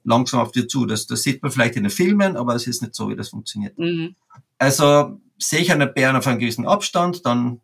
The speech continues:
Speaker 1: bleibe ich stehen und, und sch-, schaue mir den Bären mal kurz an und dann ziehe ich mich zurück.
Speaker 2: Und
Speaker 1: Richtig.
Speaker 2: Augenkontakt? Gucke ich dem ins Gesicht oder lieber an ihm schräg vorbei oder lieber auf dem Boden?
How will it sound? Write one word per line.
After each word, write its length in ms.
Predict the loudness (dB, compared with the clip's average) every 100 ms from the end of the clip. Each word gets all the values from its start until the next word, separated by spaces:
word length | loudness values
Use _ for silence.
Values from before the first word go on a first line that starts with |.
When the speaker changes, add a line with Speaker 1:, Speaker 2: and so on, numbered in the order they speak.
| _ _
Speaker 1:
bleibe 180 | -4 -2
ich 80 | -4
stehen 460 | -2 0 2 -2 -8 _
und, 380 | -2 0 0 -2
und 220 | -8 -8
sch-, 220 | -10 -10
schaue 200 | 0 2
mir 120 | 2 0
den 100 | 0
Bären 200 | 0 2
mal 180 | 2
kurz 240 | 0 -4 2
an 340 | 2 2 0 -6
und 200 | -6 -2
dann 140 | 0 0
ziehe 180 | 0 -2
ich 100 | -2
mich 180 | -6 -6
zurück. 260 | -8 -8 _ _ _ -20 -20 -18 -12
Speaker 2:
Und 80 | 0
Speaker 1:
Richtig. 240 | 2 2 2 2
Speaker 2:
Augenkontakt? 920 | 2 -2 -4 -4 -4 -8 -10 -14 -16 _ _ _ _ _ _ _ _
Gucke 200 | -4 -4
ich 100 | -2
dem 240 | 0 0
ins 300 | -4 -4 -6
Gesicht 400 | -4 -2 -2 -2
oder 460 | -2 4 6 6 4
lieber 260 | 0 0
an 140 | 2 0
ihm 140 | -2
schräg 360 | -2 2 0 0
vorbei 640 | -4 0 4 4 6 4
oder 160 | 2 0
lieber 220 | 2 0
auf 140 | 0
dem 140 | -2 -6
Boden? 540 | -2 -2 -2 -6 -6